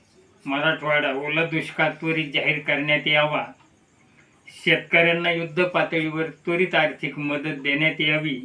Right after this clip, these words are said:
नंबर दोन, महाराष्ट्रामध्ये विधानसभा निवडणुकांमध्ये जाहीर केल्याप्रमाणे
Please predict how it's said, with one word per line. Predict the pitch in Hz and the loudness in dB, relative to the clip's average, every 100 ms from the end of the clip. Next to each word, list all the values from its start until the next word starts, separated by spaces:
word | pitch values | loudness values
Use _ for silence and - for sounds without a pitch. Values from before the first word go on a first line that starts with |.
| 151 _ _ _ _ _ _ _ _ _ _ 151 | -14 _ _ _ _ _ _ _ _ _ _ -6
नंबर | 147 151 156 147 | -2 0 0 -2
दोन, | 143 175 165 131 139 - _ _ _ _ _ _ | 2 4 4 2 -2 -10 _ _ _ _ _ _
महाराष्ट्रामध्ये | 147 139 170 180 170 - 180 165 156 151 | -4 2 4 4 2 0 0 0 -2 -2
विधानसभा | 143 147 156 165 151 160 147 156 165 165 - | -2 -2 2 2 0 -4 0 2 2 -2 -6
निवडणुकांमध्ये | 139 147 160 160 165 170 165 160 156 147 | -8 -2 -2 0 2 2 4 2 -2 -4
जाहीर | 135 127 160 170 160 | -2 2 2 2 -2
केल्याप्रमाणे | 147 151 143 156 156 160 156 131 123 | 0 0 0 0 2 2 2 -2 -6